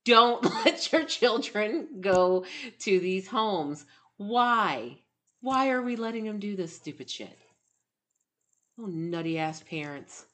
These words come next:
Sorry, I'm sweating to death in this damn sweatshirt that I got on. <laughs> I'm gonna take this motherfucker off. The sun came out and started making me sweat. All my, all my, uh, all my hormones are going.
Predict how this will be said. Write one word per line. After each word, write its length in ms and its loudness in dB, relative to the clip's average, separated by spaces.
Sorry, 140 -14
I'm 120 -12
sweating 380 -10
to 80 -10
death 240 -8
in 60 -8
this 100 -12
damn 240 -10
sweatshirt 520 -10
that 100 -6
I 100 -6
got 220 -6
on. 300 -6
<laughs> 60 -8
I'm 920 0
gonna 200 -4
take 380 -6
this 240 -10
motherfucker 640 -8
off. 240 -6
The 120 -4
sun 340 0
came 280 -2
out 400 -2
and 420 -8
started 420 0
making 320 2
me 80 2
sweat. 500 0
All 140 0
my, 180 -2
all 160 2
my, 220 0
uh, 300 -2
all 60 0
my 100 0
hormones 500 -2
are 100 -10
going. 260 2